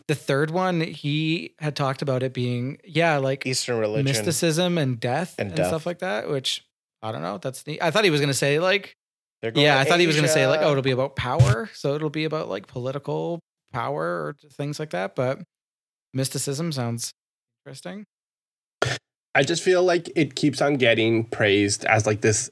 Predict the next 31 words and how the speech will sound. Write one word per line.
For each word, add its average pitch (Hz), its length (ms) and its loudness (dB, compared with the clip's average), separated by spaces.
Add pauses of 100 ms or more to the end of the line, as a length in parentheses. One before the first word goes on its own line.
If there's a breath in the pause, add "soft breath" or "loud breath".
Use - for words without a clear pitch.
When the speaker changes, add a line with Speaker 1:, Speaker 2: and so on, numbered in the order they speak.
Speaker 3:
uh, 117 220 4
insightful 113 840 2
satire 98 680 4
of 104 180 0
things. 98 420 2
And 101 140 4
it's - 240 0
like, 101 260 2
I 156 140 2
don't 220 120 2
know 285 80 4
that 277 100 4
it's 143 160 2
satirizing 95 800 2
anything. 120 480 2
It's 104 200 2
just 131 140 4
showing 127 460 2
it. - 240 -2
Like, 98 160 2
I 101 80 4
don't 131 160 2
think 156 180 0
it 151 80 2
has 117 240 2
any 104 180 4
additional 98 720 4
opinions 101 640 2
on 113 300 4
these - 220 0
things, - 420 0